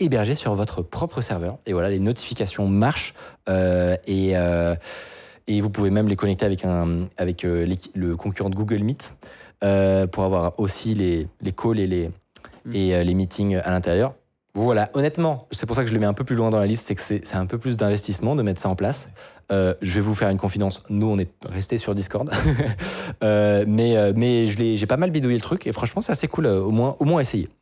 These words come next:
Speaker 2: Ok, juste
Speaker 1: Ouais.
Speaker 2: pour être sûr, c'est pas juste un comme Mattermost ou quoi ?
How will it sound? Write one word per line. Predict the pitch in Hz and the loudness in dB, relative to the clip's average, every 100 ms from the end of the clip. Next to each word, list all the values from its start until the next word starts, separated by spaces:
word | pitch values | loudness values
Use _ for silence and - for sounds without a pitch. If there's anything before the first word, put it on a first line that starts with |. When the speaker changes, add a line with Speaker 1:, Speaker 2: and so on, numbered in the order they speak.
| _ _ | _ _
Speaker 2:
Ok, | 123 131 - _ 101 90 127 | -8 -8 -8 _ -10 -8 -6
juste | 127 147 - _ | -6 -6 -12 _
Speaker 1:
Ouais. | 113 - | -6 -6
Speaker 2:
pour | - 143 | -8 -8
être | |
sûr, | - 175 | -4 -6
c'est | - 131 | -4 -4
pas | 175 | -2
juste | 143 165 - | -2 -4 -4
un | 135 120 | -2 -2
comme | 120 127 123 | -2 -2 0
Mattermost | 120 123 120 123 117 | 0 -2 -2 -4 -4
ou | 139 | -4
quoi ? | 160 190 | -4 -4